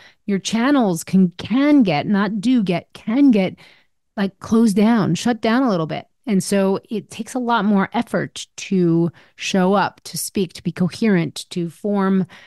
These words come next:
you know, to transmit the messages. So I was a little bit insecure around how I was able to show up. So in October,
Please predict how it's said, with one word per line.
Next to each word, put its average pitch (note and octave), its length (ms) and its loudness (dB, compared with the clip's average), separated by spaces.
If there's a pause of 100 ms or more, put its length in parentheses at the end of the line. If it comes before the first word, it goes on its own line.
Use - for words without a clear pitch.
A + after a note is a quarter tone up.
(300)
you F3+ 80 4
know, F#3 80 4
to - 180 -10
transmit G3+ 520 2
the A3 60 0
messages. G3+ 680 -2 (420)
So F#3 460 -2 (160)
I G#3 100 -2
was G3+ 200 0
a G3+ 60 0
little G#3+ 220 0
bit G#3 340 -2
insecure A3 920 0
around F3 320 2
how F#3+ 180 -10
I F3+ 140 -4
was F3+ 260 -6
able G3+ 240 0
to F#3+ 140 0
show F#3+ 320 2
up. E4+ 240 0 (960)
So G3+ 120 -2
in F#3 60 4
October, G#3 580 0